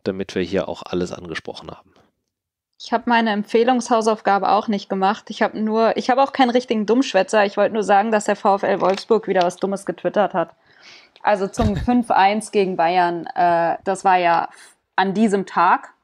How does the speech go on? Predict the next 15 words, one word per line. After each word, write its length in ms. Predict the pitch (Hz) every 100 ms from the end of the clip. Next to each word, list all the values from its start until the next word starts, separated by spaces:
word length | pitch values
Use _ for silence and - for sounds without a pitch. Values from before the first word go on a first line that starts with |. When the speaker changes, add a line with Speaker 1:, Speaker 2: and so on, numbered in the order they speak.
| _ _ _ _ _
Speaker 2:
Ähm, 520 | 202 202 196 196 202 196 _ _ _ - _ _
und 380 | - 262 262 254
die 140 | 220 208
haben 100 | 214
einfach 360 | 208 214 208
getwittert, 500 | 214 - 190 240 208
damals 360 | 190 202 208 196
waren 220 | 190 196
sogar 240 | 190 185
elf 240 | - 196 -
Zuschauer 520 | - 214 233 202 170
auf 120 | 180
dem 160 | 208 185
Rasen 360 | 165 175 196
zugelassen. 720 | 196 175 170 151 156 170 160